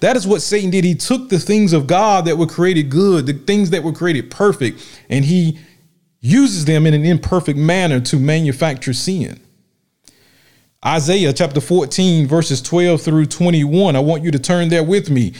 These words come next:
It records the self-centered pride of Satan, where he repeatedly states, "I will"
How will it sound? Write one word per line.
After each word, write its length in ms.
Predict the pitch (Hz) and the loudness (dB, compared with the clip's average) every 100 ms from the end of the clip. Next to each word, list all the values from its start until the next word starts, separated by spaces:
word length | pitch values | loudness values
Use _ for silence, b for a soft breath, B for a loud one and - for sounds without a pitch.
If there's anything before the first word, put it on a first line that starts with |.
| B B | B B
It 160 | 175 | 0
records 480 | 170 - 190 202 185 | 0 0 2 2 0
the 120 | 131 | -4
self-centered 920 | 120 - 196 - - 196 175 180 123 | -4 0 -2 -2 -2 0 0 -2 -4
pride 420 | - 180 202 202 165 | -4 0 2 2 0
of 120 | 131 | -2
Satan, 420 | - 135 113 104 B B | -2 -2 -2 -4 B B
where 120 | 135 147 | -2 0
he 160 | 190 | 2
repeatedly 580 | 170 165 - 240 202 196 | 2 0 0 0 2 0
states, 420 | - 196 190 147 - | 0 0 0 -4 -6
"I 200 | 165 185 | -2 0
will" 640 | 165 240 254 139 117 131 | 0 0 0 0 0 -4